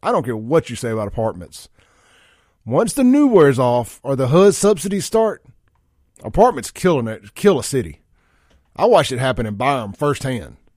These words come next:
when they built the reserve apartments or whatever it was called there. It did not take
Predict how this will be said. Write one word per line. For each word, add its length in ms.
when 100
they 80
built 280
the 80
reserve 440
apartments 460
or 40
whatever 240
it 40
was 80
called 320
there. 300
It 260
did 160
not 280
take 300